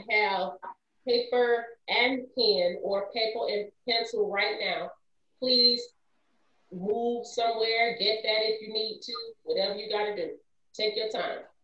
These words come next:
'cause I'm gonna still be talking about a couple other things. Um,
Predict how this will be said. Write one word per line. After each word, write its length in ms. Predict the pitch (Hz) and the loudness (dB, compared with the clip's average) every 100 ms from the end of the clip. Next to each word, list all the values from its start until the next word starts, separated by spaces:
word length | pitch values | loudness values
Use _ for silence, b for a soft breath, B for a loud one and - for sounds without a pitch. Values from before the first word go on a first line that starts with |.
| _ _ - | _ _ -6
'cause 160 | 185 | -4
I'm 120 | 208 208 | -2 0
gonna 180 | 190 | -2
still 300 | 185 - 185 185 | -4 -4 -4 -4
be 80 | |
talking 280 | - 185 180 | -8 -8 -6
about 200 | 175 160 | -6 -6
a 40 | - | -4
couple 300 | - 196 185 | -4 -4 -2
other 260 | 185 175 | 0 0
things. 320 | 170 - - - _ _ _ _ _ _ _ _ _ _ _ _ _ _ - - - - - | -2 -6 -8 -16 _ _ _ _ _ _ _ _ _ _ _ _ _ _ -16 -16 -16 -18 -8
Um, 600 | 190 190 185 180 180 180 | -2 0 0 -2 -4 -10